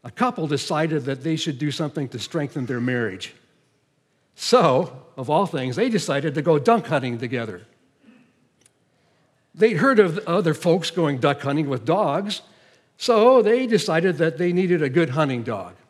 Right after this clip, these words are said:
They got all their equipment together, including the dog, and they went duck hunting. At the end of the day, no ducks. The husband looked at his wife and said, "Honey,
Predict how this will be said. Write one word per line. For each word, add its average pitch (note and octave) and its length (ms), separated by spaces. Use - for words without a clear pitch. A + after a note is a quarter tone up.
They C#3+ 120
got D#3 160
all E3+ 160
their D#3 120
equipment F#3+ 380
together, G#3 420
including F#3 360
the D#3+ 60
dog, G3 360
and F3+ 140
they F3 80
went G3 240
duck G#3+ 220
hunting. A2+ 360
At D3 140
the D#3+ 80
end F#3 100
of F3 60
the E3+ 80
day, F3 460
no C3 260
ducks. A#2 480
The C#3+ 100
husband G3+ 320
looked G#3 180
at G3+ 40
his D#3 140
wife F#3 300
and E3+ 100
said, D#3+ 360
"Honey, A3 380